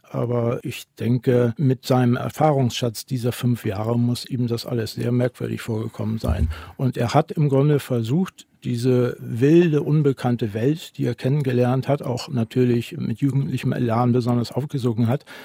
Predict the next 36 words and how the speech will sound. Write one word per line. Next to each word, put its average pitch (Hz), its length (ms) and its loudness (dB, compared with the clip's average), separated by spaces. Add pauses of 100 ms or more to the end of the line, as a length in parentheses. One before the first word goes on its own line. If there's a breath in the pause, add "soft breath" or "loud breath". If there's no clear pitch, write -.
(340 loud breath)
diese 147 280 2
Welt 139 240 4
zu 156 100 -6
vermitteln 127 800 2
den 131 540 2
Leuten, 123 580 0
die 123 140 0
damals 117 420 0
die 131 100 -6
bessere 113 380 -4
Gesellschaft 110 640 -4
war 110 300 -2
in 113 320 2 (100)
den 117 320 0
U 131 120 0
S 110 160 -2
A 107 220 -4
und 117 260 0
die 131 80 -4
von 113 380 -2
all 123 260 -2
dem 120 320 2
natürlich 110 320 0
nichts - 360 -2
wusste. 151 400 2 (600 loud breath)
Die 139 100 4
wusste 180 300 4
auch 151 120 2
nicht, 147 200 2
wie 151 80 2
der 135 180 4
Walfang 143 460 2
funktioniert 120 560 -2
natürlich, 123 500 -2
obwohl 127 320 0
damals 139 640 2